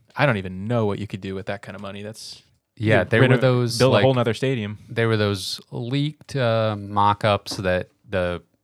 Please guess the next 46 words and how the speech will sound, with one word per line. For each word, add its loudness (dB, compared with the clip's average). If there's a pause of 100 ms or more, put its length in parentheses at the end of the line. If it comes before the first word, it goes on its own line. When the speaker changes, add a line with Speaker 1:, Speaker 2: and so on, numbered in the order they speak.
(360)
Speaker 2:
everybody -4
said -4
were -10
fake, -8
Speaker 1:
Yeah. -12 (380)
Speaker 2:
but -4
looked -8
a -4
little -4
too -2
good, -2
but -8
didn't -4
look -4
good -2
enough. -6 (760)
There 0
Speaker 1:
Yeah, 6
Speaker 2:
was, 2
Speaker 1:
we 4
Speaker 2:
like, 2
Speaker 1:
still 2
Speaker 2:
this 0
whole 0
brick -2
facade 0
of -6
the -4
outside -2
of -10
the, -8
uh, -4 (480)
north -4 (180)
side -4
of -12
the -10 (300)
in-, -4
uh, -8 (100)
stadium. -2
Speaker 1:
Yeah, 2
they, -2 (100)
they, 0
like, -2 (100)
uh, -2 (240)
publicly 0
announced, -6